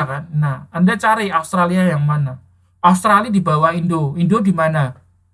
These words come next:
Indo kan ini, ya toh, Indonesia kan ini toh. Nah, Australia berarti ini, ya nggak mungkin.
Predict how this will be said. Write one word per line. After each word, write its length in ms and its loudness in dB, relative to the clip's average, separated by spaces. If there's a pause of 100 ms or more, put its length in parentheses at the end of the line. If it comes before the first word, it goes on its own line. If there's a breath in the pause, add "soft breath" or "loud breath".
(2750)
Indo 260 0
kan 160 2
ini, 480 2 (320)
ya 160 -8
toh, 160 -2
Indonesia 480 -2
kan 160 -4
ini 220 -2
toh. 180 -8 (1800)
Nah, 240 -6
Australia 400 -2
berarti 400 -2
ini, 480 0
ya 160 -6
nggak 220 -4
mungkin. 640 0